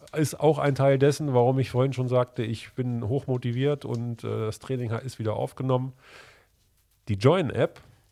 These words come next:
hilft mir dabei im Übrigen. Ich habe die, äh, die Alpentrophy zwar eine Woche später als, äh, mein Ziel eingetragen, aber ich denke, der Weg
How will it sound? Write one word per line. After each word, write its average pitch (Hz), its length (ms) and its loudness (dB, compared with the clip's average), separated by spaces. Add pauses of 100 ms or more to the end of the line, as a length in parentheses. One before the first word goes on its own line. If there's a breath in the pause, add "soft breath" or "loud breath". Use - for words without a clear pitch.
hilft - 280 -2
mir 107 80 2
dabei 98 320 4
im 131 100 0
Übrigen. 151 400 0
Ich 135 140 -2
habe 135 260 2
die, 127 800 -4
äh, 113 300 0
die 110 120 -2
Alpentrophy 156 540 -2
zwar 156 460 -4 (180)
eine 131 220 -2
Woche 113 180 -4
später 175 720 -2
als, 143 380 -8
äh, 127 440 -8
mein 127 460 -8
Ziel 143 240 -10
eingetragen, 131 520 -8
aber 117 180 -6
ich 110 80 -8
denke, 123 300 -6
der 110 180 -6
Weg 127 260 -8